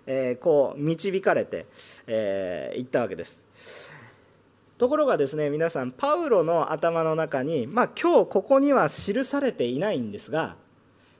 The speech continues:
えー、パウロの頭の中に主が示されている地方がまだあったの知ってますか？まだあるんです。えー、ちょっと見てみましょうか。えー、ローマ人への手紙の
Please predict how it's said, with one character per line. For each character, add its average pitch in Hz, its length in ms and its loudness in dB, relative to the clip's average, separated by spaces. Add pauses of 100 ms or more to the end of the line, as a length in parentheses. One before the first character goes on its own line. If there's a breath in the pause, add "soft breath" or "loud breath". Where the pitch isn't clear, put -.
え 135 160 0
ー、 131 40 -2
パ 269 260 4
ウ 277 60 6
ロ 220 140 6
の 165 160 4
頭 165 300 2
の 165 120 2
中 160 280 0
に 139 340 -4
主 - 240 -6
が 202 140 2
示 185 360 -4
さ 196 120 0
れ 175 160 2
て 147 80 -2
い 135 100 2
る 131 140 -6
地 151 180 -10
方 123 180 -2
が 120 140 -4
ま 147 220 -4
だ - 160 -4
あ 160 80 -2
っ 156 100 -10
た 123 100 -4
の 95 120 -8
知 - 80 -12
っ - 20 -20
て - 80 -10
ま 95 140 -12
す - 80 -16
か？ 220 260 -4
ま 151 120 -4
だ 113 120 -2
あ 123 60 -2
る 107 100 -6
ん 87 60 -16
で 80 80 -16
す。 - 180 -20 (760 soft breath)
え 107 800 -12
ー、 107 60 -16
ち 123 60 -6
ょ - 20 -2
っ - 20 -6
と 107 120 -10
見 110 100 -10
て 98 100 -8
み 87 120 -12
ま 85 100 -14
し - 80 -14
ょ 85 60 -10
う - 20 -12
か。 143 220 -10 (340 loud breath)
え 101 180 -16
ー、 110 60 -18
ロ 214 220 0
ー - 20 -4
マ 233 160 -2
人 156 300 -2
へ 127 60 0
の 117 120 -6
手 113 140 -6
紙 117 240 -6
の 143 220 -8